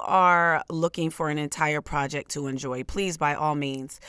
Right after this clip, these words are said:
listen to it from beginning to end, just like you would an album from, like, back in the day, especially, like, the eighties and early nineties, where they were still doing interludes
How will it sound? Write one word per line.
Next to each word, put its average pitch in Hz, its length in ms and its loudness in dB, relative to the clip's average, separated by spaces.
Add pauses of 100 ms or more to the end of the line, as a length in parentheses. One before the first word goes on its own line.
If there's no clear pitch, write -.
(220)
listen 214 480 2
to 170 240 0
it 165 180 2
from 160 260 -2
beginning 165 580 -2
to 160 280 -6
end, 143 460 -4
just - 260 -4
like 165 220 -2
you 170 80 -4
would 151 500 0
an 151 220 -2
album 143 560 2
from, 139 240 -6
like, 135 340 -4
back 139 240 -2
in 139 60 -6
the 139 80 -4
day, 120 320 -6
especially, 147 460 -6
like, 135 260 -4 (300)
the 175 200 6
eighties 147 540 -2
and 143 140 -6
early 143 260 -2
nineties, 139 560 -4
where 131 140 -4
they 139 120 -2
were 135 140 -4
still 139 320 0
doing 135 460 -4
interludes 135 880 -4